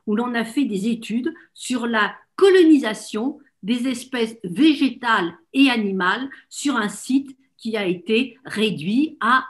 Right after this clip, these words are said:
néant. Donc, les origines de l'écologie, euh, elles prennent racine dans ces deux siècles, et c'est dans ces deux siècles que les concepts essentiels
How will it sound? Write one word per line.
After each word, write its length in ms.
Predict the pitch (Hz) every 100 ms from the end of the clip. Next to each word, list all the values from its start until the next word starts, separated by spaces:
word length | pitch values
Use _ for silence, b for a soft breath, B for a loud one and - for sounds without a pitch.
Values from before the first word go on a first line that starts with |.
| 202
néant. 500 | 185 196 151 - _ _ _ _ _ _ B B B
Donc, 360 | - 330 359 269
les 200 | 277 359
origines 480 | 339 311 302 302 233
de 100 | 214
l'écologie, 800 | 214 220 196 208 233 370 392 302 B B -
euh, 300 | 226 226 214 -
elles 200 | - 226
prennent 240 | 226 370 285
racine 680 | 240 262 - 415 262 170 - -
dans 400 | 226 170 214 269
ces 240 | - 226
deux 280 | 180 240 285
siècles, 480 | 277 - 220 294 - b b b
et 80 |
c'est 220 | 202 349 311
dans 140 | 262
ces 200 | - 220
deux 220 | 170 311
siècles 480 | 302 - 233 302 - _ -
que 80 | 247
les 200 | 262 262
concepts 600 | 277 262 - 262 220 226
essentiels 1080 | 214 349 339 311 277 - - 254 202 160